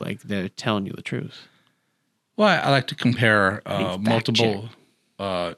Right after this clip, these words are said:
Speaker 2: news agencies. I'll, I'll look at what C N N is saying. Uh, I try not to look at Fox News because I feel like I lose brain cells when I do.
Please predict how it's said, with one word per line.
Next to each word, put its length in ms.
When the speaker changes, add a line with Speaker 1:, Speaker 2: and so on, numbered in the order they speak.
Speaker 2:
news 340
agencies. 520
I'll, 240
I'll 120
look 160
at 80
what 160
C 160
N 100
N 140
is 80
saying. 480
Uh, 400
I 80
try 460
not 160
to 80
look 160
at 100
Fox 460
News 260
because 320
I 60
feel 260
like 320
I 80
lose 400
brain 420
cells 400
when 120
I 60
do. 340